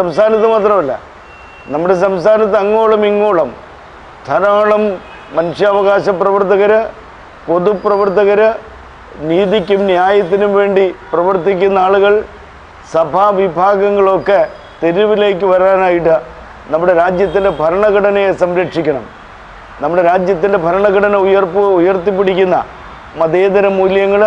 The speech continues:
പൗരാവകാശ മൂല്യങ്ങൾ, നമ്മുടെ രാജ്യത്തിൻ്റെ ഭരണഘടനയിലെ പതിനഞ്ചാം ആർട്ടിക്കിളും പത്തൊൻപതാം ആർട്ടിക്കിളും ഇരുപത്തിയൊന്നാം ആർട്ടിക്കിളൊക്കെ ഒരു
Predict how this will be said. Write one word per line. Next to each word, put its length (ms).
പൗരാവകാശ 840
മൂല്യങ്ങൾ, 460
നമ്മുടെ 280
രാജ്യത്തിൻ്റെ 480
ഭരണഘടനയിലെ 920
പതിനഞ്ചാം 720
ആർട്ടിക്കിളും 460
പത്തൊൻപതാം 760
ആർട്ടിക്കിളും 460
ഇരുപത്തിയൊന്നാം 920
ആർട്ടിക്കിളൊക്കെ 680
ഒരു 180